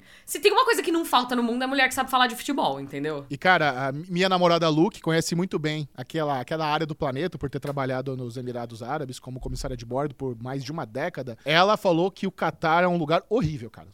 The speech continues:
Speaker 2: Ela acha que foi um grande erro da fifa ter vendido os, ah, os direitos lá pro Catar,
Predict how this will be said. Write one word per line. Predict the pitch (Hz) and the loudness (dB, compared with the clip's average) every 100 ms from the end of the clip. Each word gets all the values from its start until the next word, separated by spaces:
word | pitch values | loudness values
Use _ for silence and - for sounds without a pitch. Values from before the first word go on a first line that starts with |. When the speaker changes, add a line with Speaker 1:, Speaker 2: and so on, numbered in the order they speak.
| - | -12
Speaker 2:
Ela | 113 143 147 | -6 -2 0
acha | 160 180 | -2 -6
que | - 185 165 139 - _ _ | -10 -6 -4 -6 -8 _ _
foi | - 165 | 0 0
um | 156 | 2
grande | 131 170 302 262 202 | 2 2 2 0 2
erro | 151 175 175 160 | 4 4 2 0
da | 143 | -2
fifa | - 165 165 | -2 -6 -4
ter | 147 147 | -4 -4
vendido | 139 139 139 143 | -4 -4 -4 -2
os, | 139 131 | -4 -6
ah, | 123 123 | -6 -4
os | 120 | -4
direitos | 120 131 135 | -4 -6 -6
lá | 139 | -8
pro | 147 | -10
Catar, | 139 117 - 117 123 | -10 -10 -8 -6 -8